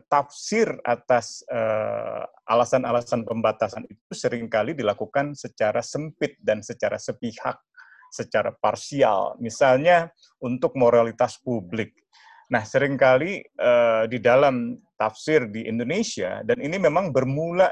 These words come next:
juga dari amandemen konstitusi yang menambahkan bahwa pembatasan itu bukan hanya dalam pengertian moral, moral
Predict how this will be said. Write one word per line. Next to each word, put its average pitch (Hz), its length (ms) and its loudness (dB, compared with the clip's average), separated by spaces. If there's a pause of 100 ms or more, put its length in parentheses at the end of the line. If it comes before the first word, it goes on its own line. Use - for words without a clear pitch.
juga 135 560 4
dari 123 320 4
amandemen 127 480 0
konstitusi 117 960 -8 (400)
yang 160 320 4
menambahkan 143 1040 2 (680)
bahwa 123 480 4
pembatasan 127 720 2
itu 127 160 -8
bukan 127 480 -2
hanya 107 320 -6
dalam 107 240 0
pengertian 104 640 -2
moral, 110 800 2
moral 104 320 2